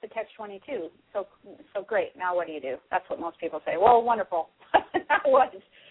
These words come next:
What you do, what I do, is you try to trick yourself. You trick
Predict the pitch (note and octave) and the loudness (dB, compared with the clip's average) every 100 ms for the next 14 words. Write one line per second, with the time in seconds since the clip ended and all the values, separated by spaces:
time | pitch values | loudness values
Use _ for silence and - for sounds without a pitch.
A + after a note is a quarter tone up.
0 | - _ - A#3+ A#3 A3+ G#3+ A#3 A#3 A3+ | -20 _ -2 2 6 6 6 -6 -4 -4
1 | G3 F#3 F#3+ G#3 A#3 G3 F#3 F#3 E3+ F#3+ | -4 2 4 4 4 -2 -6 -6 -6 -8
2 | E3+ F#3 F3+ F3+ F3 E3+ E3+ E3+ D3+ - | -8 -12 -6 -4 -4 -6 -10 -8 -12 -12
3 | - - _ _ _ _ _ _ _ _ | -14 -14 _ _ _ _ _ _ _ _
4 | _ - G3+ G#3 G3 - - G#3+ | _ -18 -4 -4 -4 -6 -2 -2